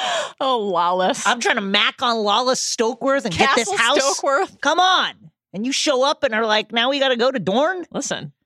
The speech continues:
Speaker 1: things ended up all right for Bronn in the end.
Speaker 2: They did.
Speaker 1: Fucking master of fucking <laughs> Can't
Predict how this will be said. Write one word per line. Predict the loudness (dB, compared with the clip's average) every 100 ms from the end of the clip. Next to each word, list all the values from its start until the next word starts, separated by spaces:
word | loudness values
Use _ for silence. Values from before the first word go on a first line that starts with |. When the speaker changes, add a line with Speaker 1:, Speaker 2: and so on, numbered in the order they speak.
| _ -8
Speaker 1:
things | -4 -2
ended | -2 0
up | 0
all | 2
right | 0
for | 0 -4
Bronn | -4 -4
in | -6
the | -8 -4
end. | -4 -6
Speaker 2:
They | -10 -16
did. | -14 -14 -18 _ _ -6
Speaker 1:
Fucking | -4 -2 -2
master | -2 -2 -4 -2 0
of | -2
fucking | -2 -4 -2 -4 -4
<laughs> | -6 _ _ _ -18 -18 -14
Can't | -10